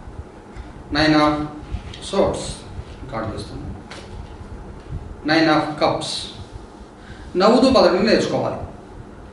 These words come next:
ఇదే ముఖ్యమైన సూచన. సమస్య లేని మనిషి అంటూ ఎవరో ఉండరు. మీరు, నేను, ప్రతి వాళ్ళకి, ప్రతి వాళ్ళకి ఏదో సమస్య ఉంటుంది. సమస్య యొక్క స్థాయి వాళ్ళ యొక్క స్థాయిని బట్టి, వయసుని బట్టి మారిపోతూ ఉంటుంది.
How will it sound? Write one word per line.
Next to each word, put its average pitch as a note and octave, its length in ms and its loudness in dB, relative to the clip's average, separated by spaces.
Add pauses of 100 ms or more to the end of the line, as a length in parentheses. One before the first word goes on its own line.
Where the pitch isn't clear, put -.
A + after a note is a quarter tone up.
(280)
ఇదే D3+ 120 4
ముఖ్యమైన C3 400 0
సూచన. - 340 -6 (360)
సమస్య G3 480 2
లేని G3+ 260 6
మనిషి D#3+ 340 4
అంటూ E3 160 2
ఎవరో C#3 340 2
ఉండరు. A#2 360 0 (720)
మీరు, C#3 280 6
నేను, C3+ 380 4
ప్రతి C3+ 480 0
వాళ్ళకి, C3+ 440 2
ప్రతి B2 280 -2
వాళ్ళకి B2 400 0
ఏదో C3 220 -2
సమస్య D3 360 -2
ఉంటుంది. A2+ 280 -6 (680)
సమస్య G3+ 400 4
యొక్క G#3 160 2
స్థాయి F#3+ 520 2
వాళ్ళ F#3 200 4
యొక్క F3+ 180 2
స్థాయిని D#3+ 420 2
బట్టి, C#3 240 2
వయసుని C#3+ 380 2
బట్టి C#3 180 0
మారిపోతూ B2 480 0
ఉంటుంది. - 180 -6